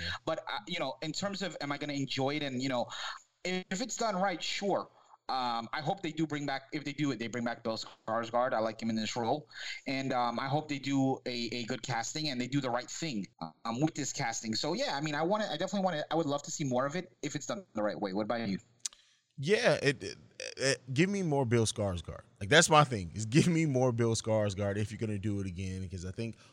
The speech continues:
Speaker 2: hopefully they learn from the first one if you could bring him back. Um, do you think that Pennywise can be on the level of a Michael Myers if he's not already, like, a Michael Myers or Jason? Um, I don't think that the miniseries got him on that level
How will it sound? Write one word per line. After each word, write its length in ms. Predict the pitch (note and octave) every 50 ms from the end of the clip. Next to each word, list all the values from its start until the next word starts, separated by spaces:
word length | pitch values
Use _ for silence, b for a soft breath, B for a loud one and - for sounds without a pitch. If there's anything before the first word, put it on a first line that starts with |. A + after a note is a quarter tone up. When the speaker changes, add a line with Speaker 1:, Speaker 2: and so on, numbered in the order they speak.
| B B
Speaker 2:
hopefully 300 | C3 C#3 C3 C3 B2+ A2+
they 180 | A#2+ A#2 A2+
learn 280 | G#2+ A2 A2 A2+ A2 G#2
from 160 | - - G#2
the 80 | G2+ F2+
first 280 | - G2+ G2 G2 -
one 120 | - G2 G2+
if 80 | F#2+
you 80 | - -
could 100 | G#2 E2
bring 160 | F#2 G2 G2
him 140 | F#2+ F#2 F2
back. 240 | F#2 F#2 F#2 F2+ - B B B B B B B -
Um, 300 | G2+ G#2 G#2 G2+ G2+ G2
do 80 | A2+ A#2+
you 140 | C3+ D#3
think 260 | D#3 - D3+ D3+ C#3+ -
that 240 | C#3+ D3 C#3+ - - _ - -
Pennywise 500 | C3+ C3 C3+ C3 B2+ B2 A#2+ B2 B2 -
can 160 | - A#2+ G#2+
be 160 | G2 A2 A2+
on 140 | A2+ A2+ A2+
the 60 | A2+
level 360 | A2+ A2+ A2+ A#2 A2+ A#2 A#2
of 80 | A2+ G#2
a 80 | A2
Michael 300 | G#2 G#2+ G#2+ A2+ - A#2
Myers 420 | A2 A2+ A2 A2+ A2+ A2+ A2+ G#2+ A2
if 160 | A#2 A#2 -
he's 160 | A#2 A2+ G#2
not 160 | A2 G#2+ G#2+
already, 300 | G#2+ G#2 G2 G2+ G#2 G2+
like, 160 | G2 F#2+ F#2+ -
a 40 |
Michael 280 | G2 G2 G2+ G#2 - G2+
Myers 340 | G2 G2+ G2+ G2+ G2+ G2 F2
or 40 | F2
Jason? 520 | E2 G#2 G2+ G2 F#2+ - F#2+ F#2 F#2 F2+ b b b b b b b -
Um, 220 | G#2 G#2+ G#2 G2 - -
I 80 | A2+
don't 180 | C3+ C#3+ C#3+ B2+
think 220 | - D3+ C#3+ B2+
that 160 | - A#2+ G#2
the 60 | G#2+ A2
miniseries 600 | A2 A2+ A#2 B2+ B2+ - - C3 B2+ A#2 G2+ F#2
got 240 | F#2+ G#2 G2+ F#2+
him 220 | B2+ A#2+ A2+ A2 A2
on 140 | A2 G#2+ G#2+
that 140 | G#2+ G2
level 440 | F#2 A2 A2 G#2+ G2 A2 G#2+ G#2 G2